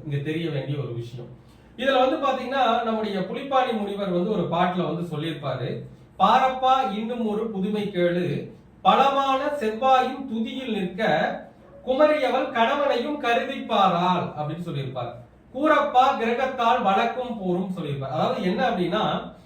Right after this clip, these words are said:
ஒரு ஜாதகத்துல, ஒருடைய பெண்ணுடைய ஜாதகத்துல லக்னத்துக்கள் ரெண்டாம் இடத்துல செவ்வாய் பலமோட இருக்குது அப்படின்னா, ஒரு ஆட்சி பெற்றிருக்காரு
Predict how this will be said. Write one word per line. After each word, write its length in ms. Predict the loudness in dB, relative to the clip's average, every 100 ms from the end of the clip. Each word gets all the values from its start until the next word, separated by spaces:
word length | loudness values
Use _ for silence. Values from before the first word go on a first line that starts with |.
| -20 -20 -20 -20 -20 -20 -4
ஒரு 240 | 2 4 6
ஜாதகத்துல, 840 | 4 4 2 0 2 2 2 2
ஒருடைய 360 | 0 0 0 0
பெண்ணுடைய 480 | 0 4 4 2 0
ஜாதகத்துல 640 | 2 2 0 -2 -2 -2
லக்னத்துக்கள் 680 | 0 -2 -2 -2 -4 -2 0
ரெண்டாம் 400 | 0 2 2 2 0
இடத்துல 300 | -2 -2 -4
செவ்வாய் 500 | -4 0 2 4 4
பலமோட 440 | 2 2 2 2
இருக்குது 400 | 0 -2 -4 -4
அப்படின்னா, 300 | -4 -4 -2
ஒரு 100 | 0
ஆட்சி 280 | 0 0 -4
பெற்றிருக்காரு 840 | -6 -8 -8 -6 -4 -4 -4 -6